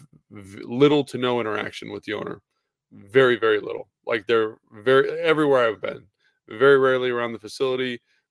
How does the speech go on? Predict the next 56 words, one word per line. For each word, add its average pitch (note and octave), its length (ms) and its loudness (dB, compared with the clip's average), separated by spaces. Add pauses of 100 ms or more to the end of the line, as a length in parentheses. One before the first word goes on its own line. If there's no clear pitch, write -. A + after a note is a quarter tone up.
(140)
You G#2 180 -14
know, G2+ 200 -6
I G2+ 80 -6
think B2 180 -6
I A2 60 -2
shook - 240 -8
the A2+ 100 -8
owner A2+ 260 -6
in G2+ 60 -10
San A2 180 -10
Francisco's G2+ 440 -14
hand G#2 300 -8
one A2+ 240 -6
time A2+ 360 -4
when A2 100 -6
I G#2 80 -6
signed, A2+ 480 -8 (320)
and A2 80 -12
then A2+ 80 -2
I G#2 80 -2
didn't G#2+ 200 -4
see A#2 180 -6
him G#2+ 100 -6
again. A2 440 -4 (340)
Didn't A#2+ 180 0
meet A#2+ 160 -4
the G#2 80 -12
person A2+ 320 -4
in G#2+ 80 -10
Chicago. A2+ 640 -2 (680)
Didn't, B2 380 -4
like, A2 180 0 (100)
talk A2+ 300 -2
face-to-face A2 580 -4
with G#2 80 -10
Arthur, G#2+ 380 -4
Arthur G#2+ 220 -6
Blank. G#2+ 260 -8
He's A#2 180 -8
around, G#2+ 380 -2
but A2+ 140 -8
didn't G2+ 180 -10
talk G#2+ 260 -6
with A2 80 -6
him. A#2 240 -8 (880)
And A#2+ 120 -8
then, A#2 200 -2
obviously, A2 400 -4
Dan, A#2 320 -2
I A2 40 -2
was G#2 140 -4
here A2 100 -8
for G2 120 -14
six G#2 240 -12
years, A#2 320 -2
and G#2 200 -12